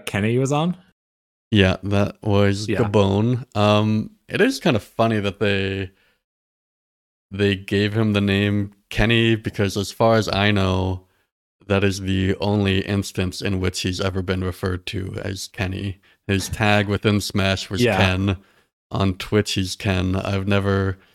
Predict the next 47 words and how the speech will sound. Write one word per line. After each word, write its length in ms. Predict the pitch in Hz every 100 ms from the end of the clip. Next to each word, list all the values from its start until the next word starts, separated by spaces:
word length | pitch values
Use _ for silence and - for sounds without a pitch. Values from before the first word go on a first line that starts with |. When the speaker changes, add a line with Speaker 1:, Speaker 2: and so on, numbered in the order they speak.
| -
Speaker 2:
I've 200 | 104 98
met 200 | 101 104
him 60 | 101
Speaker 1:
I, 80 |
Speaker 2:
in 140 | 101 101
real 120 | 101
Speaker 1:
uh, 80 | 98
Speaker 2:
life. 320 | 98 98 -
I've 180 | 95 98
never 240 | 98 101
heard 160 | 98 92
anyone 380 | 98 98 95 92
call 280 | 104 95
him 140 | 98 110
Kenny. 420 | 104 95 98 95 _ _ - -
Speaker 1:
<laughs> 400 | - - _ -
I, 80 | 247 151
I 60 |
think 240 | 147 226 208
his, 220 | 196 156
uh, 240 | 139 123
his, 380 | 120 135 127 -
his 240 | - 139 -
Chiron 720 | - 110 120 156 165 165 -
on 220 | 127 127
screen 320 | 123 - 117 131
on 120 | 135
the 80 | 143
show 300 | - 147 143
was, 280 | 117 104
was 160 | 123 123
Ken, 380 | - 113 156 151
but 240 | 120 120 - _ -
some 400 | - - 147 151
of 60 |
the 60 | 143
people 220 | 139 123
out 160 | 135 135
there 100 | 107
just 300 | 107 - -
called 180 | 123 113
him 120 | 110
Kenny, 320 | 113 120 120
and 80 | 104
I 40 |
guess 200 | 104 107
he 260 | 104 98